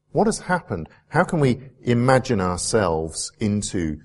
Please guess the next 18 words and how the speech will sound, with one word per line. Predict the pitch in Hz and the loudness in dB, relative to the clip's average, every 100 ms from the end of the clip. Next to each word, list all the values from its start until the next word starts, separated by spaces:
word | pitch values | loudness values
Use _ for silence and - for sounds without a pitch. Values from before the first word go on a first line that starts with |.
| _ | _
the | 104 | -10
situation | - 107 - 92 87 - 87 | -8 -6 -2 0 0 -6 -8
of | 85 | -4
Mary | 87 85 85 | -4 -4 -4
Magdalene | 90 87 87 80 85 | -6 -8 -8 -8 -10
this | 85 - | -14 -12
morning? | 90 85 - - _ _ _ _ _ _ _ _ _ _ _ _ _ _ _ _ _ _ _ _ _ _ | -10 -10 -12 -18 _ _ _ _ _ _ _ _ _ _ _ _ _ _ _ _ _ _ _ _ _ _
Well, | 143 | -4
this | 147 - | -2 -2
is | 113 | -2
what | 101 | -2
has | 85 - | -2 -4
happened. | 85 - 76 - _ _ _ _ _ | -8 -8 -12 -14 _ _ _ _ _
On | 160 180 | 2 4
Friday, | 180 - 123 95 78 73 - - _ _ _ _ _ _ _ _ _ _ _ _ _ _ _ _ _ _ | 0 0 2 2 0 -6 -10 -16 _ _ _ _ _ _ _ _ _ _ _ _ _ _ _ _ _ _
out | 135 175 | 2 4
of | 143 | 4
nowhere, | 113 117 123 113 82 - - | 2 4 4 4 0 -2 -8